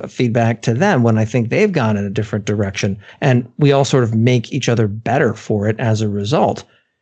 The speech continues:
But most folks do it. It doesn't end super well. There's an Andy Jassy parody account and has been for years. And it's just mean. It's just mean. I'm sorry. And one of the most distressing things I ever heard that got to me through the grapevine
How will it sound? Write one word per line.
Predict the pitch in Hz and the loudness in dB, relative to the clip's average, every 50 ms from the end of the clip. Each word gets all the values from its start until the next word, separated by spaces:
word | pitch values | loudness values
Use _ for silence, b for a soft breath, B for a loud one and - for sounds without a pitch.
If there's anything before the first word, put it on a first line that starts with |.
| _ _ | _ _
But | 156 165 160 139 | -2 0 0 0
most | 131 160 214 302 294 - | 0 2 2 2 0 0
folks | - 370 330 294 226 | 0 0 0 0 0
do | - 240 247 269 262 | -2 -2 0 2 2
it. | 240 - | 2 2
It | - 185 185 - | 0 -2 0 0
doesn't | 233 240 311 - 147 | 0 0 0 0 2
end | 165 247 302 233 - | 2 2 2 0 0
super | - - 220 208 190 175 | 2 2 2 2 2 2
well. | 226 269 269 - 123 - | 2 2 2 0 0 0
There's | - 208 262 247 | 0 0 2 2
an | 254 247 226 202 214 | 2 2 2 2 2
Andy | 202 247 339 349 330 285 | 0 0 2 2 0 0
Jassy | 202 139 135 139 143 147 151 - 151 143 123 | 0 0 0 2 2 0 0 -2 -2 -4 -4
parody | - - - - 127 127 117 110 107 104 | -4 -6 -2 0 2 2 4 4 2 0
account | 101 - - 107 110 - | 0 0 0 -2 -2 -2
and | - 113 | -2 -4
has | 120 120 113 | -4 -4 -2
been | 117 123 117 110 | -2 -2 -2 -2
for | 110 - | -2 -4
years. | 101 95 95 104 110 110 98 - - B B B B B B - | -4 -2 0 0 2 2 0 -2 -8 B B B B B B -2
And | 151 135 127 127 123 123 120 120 - | 0 2 2 4 2 2 0 0 0
it's | 185 196 180 - | -2 -2 -2 -4
just | - - 220 175 - - | 0 0 0 0 2 0
mean. | 131 120 127 127 123 113 98 87 - _ _ | 2 4 4 4 4 4 2 0 -6 _ _
It's | 151 143 - - | 0 0 0 -2
just | - - 247 240 240 240 - - _ | -2 0 0 0 0 -2 -6 -12 _
mean. | 139 139 139 127 120 104 92 98 98 - | 0 2 4 4 4 4 2 -2 -6 -6
I'm | - 135 123 | -4 -4 -2
sorry. | 113 - - 185 175 165 139 117 95 87 - B B B B B B | -2 -2 -2 0 0 2 2 0 0 -2 -6 B B B B B B
And | - 156 139 139 139 127 117 | -2 0 2 2 0 0 2
one | 120 190 247 311 | 2 2 2 2
of | 311 | 2
the | 214 | 4
most | 170 147 131 117 117 | 4 4 2 0 -2
distressing | 113 - - - - - - 131 160 185 208 - 151 131 113 | -4 -6 -6 -8 -8 -6 -2 0 0 0 0 0 0 0 0
things | 113 - 143 123 110 101 98 | 0 0 0 0 0 0 -2
I | 107 95 98 | -4 -4 -2
ever | 120 147 165 156 127 110 | 0 0 2 2 0 0
heard | 95 123 135 117 98 90 | 2 2 2 2 0 -2
that | 92 101 | -6 -6
got | - 120 120 131 - | -2 -2 -2 -2 -2
to | 127 | -2
me | 123 120 | -2 0
through | 110 123 113 | 0 0 -2
the | 110 | -2
grapevine | 95 101 - 110 113 131 - 113 87 85 101 | -4 -2 0 0 0 0 0 -4 -6 -6 -12